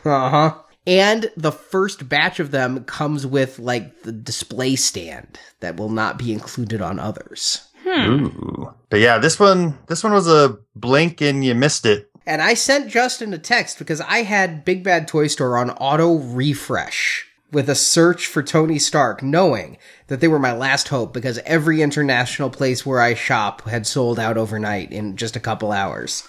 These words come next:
Speaker 2: Were you sending Justin to Japan for you?
Speaker 3: <laughs>
Speaker 1: No, I, I was just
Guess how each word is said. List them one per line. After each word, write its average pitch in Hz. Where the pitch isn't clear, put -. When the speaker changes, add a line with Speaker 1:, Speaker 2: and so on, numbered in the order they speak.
Speaker 2:
Were 226
you 240
sending 226
Justin 214
to 185
Japan 190
for 269
you? 349
Speaker 3:
<laughs> -
Speaker 1:
No, 202
I, 208
I 185
was 233
just 170